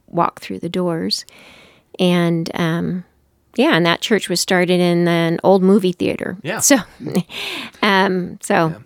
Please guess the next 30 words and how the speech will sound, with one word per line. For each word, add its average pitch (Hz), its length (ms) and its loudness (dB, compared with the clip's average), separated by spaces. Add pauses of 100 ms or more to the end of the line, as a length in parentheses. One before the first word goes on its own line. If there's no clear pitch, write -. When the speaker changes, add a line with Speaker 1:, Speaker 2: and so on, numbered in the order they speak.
Speaker 1:
lot 214 220 2
of, 196 160 -14 (100)
um, 160 420 0 (120)
I, - 160 2
I 196 160 0
know 214 300 4
that 185 240 2
time 185 300 -2
period. 196 380 -4
<laughs> - 20 0
I 233 200 2
know, 202 520 6
Speaker 2:
<laughs> - 640 -2
Speaker 1:
I 262 240 2
know. 226 160 0
I 226 300 4
was 226 200 -2
young, 262 560 4
but, 202 360 2 (200)
um, 175 540 2
I 185 140 2
walked 185 360 2
through 208 260 0
it, - 180 -2 (140)
you 196 180 4
know, 180 120 4
with 185 240 2
my 180 160 2
dad, 180 380 4
and 180 260 2